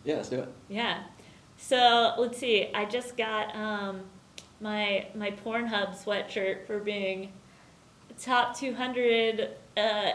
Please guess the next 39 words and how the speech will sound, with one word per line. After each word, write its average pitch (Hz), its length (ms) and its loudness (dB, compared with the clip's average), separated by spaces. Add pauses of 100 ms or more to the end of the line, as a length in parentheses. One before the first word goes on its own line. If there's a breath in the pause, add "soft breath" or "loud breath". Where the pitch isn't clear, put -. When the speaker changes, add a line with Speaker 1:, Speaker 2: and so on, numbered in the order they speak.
Speaker 2:
amateur 240 540 2
on 208 240 -2
there, 202 380 0 (360)
primarily 247 720 -2
for 226 400 0
Speaker 1:
Oh, 147 80 6
that 143 80 4
was 190 100 4
a 123 40 4
gi-, 131 160 0
that's 135 180 4
a 120 60 0
reward? 107 480 0
Speaker 2:
It's 262 240 4
a 208 40 -4
reward. 202 460 -2
Speaker 1:
Oh, - 20 -10
shit. - 300 -6
Speaker 2:
Yeah, 214 160 2
they 226 120 4
should, 247 80 4
they 233 260 8
sent 226 220 4
it 233 100 -2
to 320 100 0
me. 226 180 2
Speaker 1:
<laughs> - 20 -6
That's 135 120 -4
awesome. 175 320 -6 (260)
Speaker 2:
Primarily 254 540 4
for 214 680 4 (160)
being 214 300 -4
really 226 240 2
good 247 140 0
at 208 920 2 (760)
Amazon 226 540 0
position, 254 840 -2 (140)
sex, - 480 0 (360)
and, 220 720 0